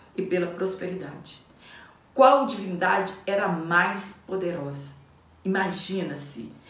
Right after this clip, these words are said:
que durante esses três anos e meio, quantos sacrifícios, quantas oferendas a Baal se fez naquele lugar para que ele enviasse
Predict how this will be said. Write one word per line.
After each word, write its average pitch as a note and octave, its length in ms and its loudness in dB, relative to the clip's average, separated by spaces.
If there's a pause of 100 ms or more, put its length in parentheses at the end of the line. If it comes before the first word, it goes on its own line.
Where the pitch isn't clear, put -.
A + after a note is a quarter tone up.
(240)
que G3 120 4
durante F#3+ 420 8
esses - 360 -4
três G#3+ 680 2
anos G3 580 0
e B3 100 0
meio, D#3 380 -2 (880)
quantos G#3+ 920 0
sacrifícios, F3 1080 -6 (1200)
quantas C4+ 480 6
oferendas A3 840 4
a F3+ 120 -2
Baal F#3 480 4
se - 180 -6
fez F#3+ 560 4
naquele F#3+ 420 -2
lugar E3 440 -8 (600)
para D#3 200 -6
que - 180 -6
ele E3+ 120 -4
enviasse E3 800 -6